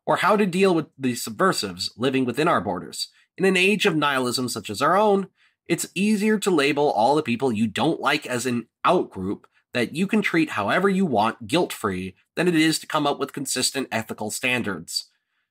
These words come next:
The moral particularists, given their moral skepticism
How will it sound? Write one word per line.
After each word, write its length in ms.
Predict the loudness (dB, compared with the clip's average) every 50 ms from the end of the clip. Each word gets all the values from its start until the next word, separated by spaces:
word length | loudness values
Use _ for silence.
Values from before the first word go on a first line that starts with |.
| _ _ _ _ _
The 180 | -2 -2 -2 -2
moral 380 | -2 0 0 2 2 2 2 0
particularists, 800 | -2 -2 -2 -2 -2 0 0 2 2 0 0 -2 -6 -6 -10
given 360 | -6 -2 -2 0 0 0 0
their 220 | 0 2 2 2 2
moral 320 | 2 2 2 2 0 0
skepticism 680 | -2 -2 -4 -4 -4 -4 -4 -4 -2 -2 -2 -2 -4